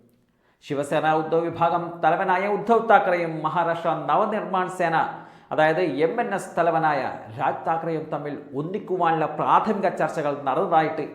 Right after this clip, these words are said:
ഇരു കൂട്ടരും സമ്മതിക്കുന്നുണ്ട്. ബാൽ താക്കറെയുടെ സഹോദരന്റെ മകനായ രാജ് താക്കറെ രണ്ടായിരത്തി ആറിലാണ് തെറ്റിപ്പിരിഞ്ഞ് മഹാരാഷ്ട്ര നവനിർമ്മാൺ സേന എന്ന എം എൻ എസ് രൂപീകരിക്കുന്നത്.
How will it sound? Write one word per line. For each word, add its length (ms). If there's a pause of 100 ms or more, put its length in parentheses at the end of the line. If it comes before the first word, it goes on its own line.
ഇരു 180
കൂട്ടരും 640
സമ്മതിക്കുന്നുണ്ട്. 600 (1080)
ബാൽ 200 (100)
താക്കറെയുടെ 340
സഹോദരന്റെ 580
മകനായ 580
രാജ് 260
താക്കറെ 260
രണ്ടായിരത്തി 560
ആറിലാണ് 760 (800)
തെറ്റിപ്പിരിഞ്ഞ് 560
മഹാരാഷ്ട്ര 540
നവനിർമ്മാൺ 680
സേന 260
എന്ന 260 (600)
എം 140
എൻ 100
എസ് 240
രൂപീകരിക്കുന്നത്. 640